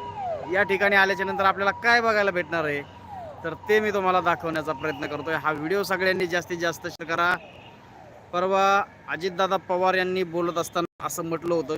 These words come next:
की मुंबईमध्ये आल्याच्या नंतर आम्ही तुमच्यावरती कारवाई करू. तर आता विचार करा, कारवाई कधी होते? जर एखादा गुन्हा केला किंवा एखादी म्हणजे काही एक विपरीत गोष्ट केली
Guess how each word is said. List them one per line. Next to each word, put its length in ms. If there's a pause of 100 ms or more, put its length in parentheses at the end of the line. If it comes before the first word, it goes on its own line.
की 80
मुंबईमध्ये 680
आल्याच्या 360
नंतर 320 (160)
आम्ही 240
तुमच्यावरती 460
कारवाई 480
करू. 200 (1000)
तर 80
आता 140
विचार 380
करा, 380
कारवाई 500
कधी 120
होते? 440 (1040)
जर 140
एखादा 300
गुन्हा 300
केला 460 (160)
किंवा 440 (600)
एखादी 600 (920)
म्हणजे 500 (280)
काही 200
एक 160
विपरीत 480 (320)
गोष्ट 280
केली 280